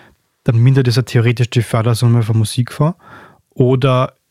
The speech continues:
vielleicht schreibe ich das gar nicht hin, weil vielleicht ist das unseriös, wenn ich mehrere ansuche. Darf ich das überhaupt?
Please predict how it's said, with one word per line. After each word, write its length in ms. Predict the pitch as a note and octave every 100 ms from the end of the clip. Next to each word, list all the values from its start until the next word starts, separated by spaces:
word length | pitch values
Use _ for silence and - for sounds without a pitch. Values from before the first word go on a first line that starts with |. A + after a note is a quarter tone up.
| _
vielleicht 260 | - A#2
schreibe 180 | - A#2
ich 60 | B2
das 60 |
gar 100 | -
nicht 160 | A#2+ A#2
hin, 260 | - D#3 C3+
weil 120 | A2
vielleicht 200 | A#2 -
ist 140 | A2
das 100 | -
unseriös, 540 | - C3+ D3 B2 B2+ A#2
wenn 120 | A2+
ich 60 |
mehrere 360 | A2 A#2+ A#2 A#2+
ansuche. 340 | A2+ A#2 D3+
Darf 240 | - - C#3+
ich 60 |
das 160 | C#3+ C3+
überhaupt? 580 | D#3 D3 D3 F#3 -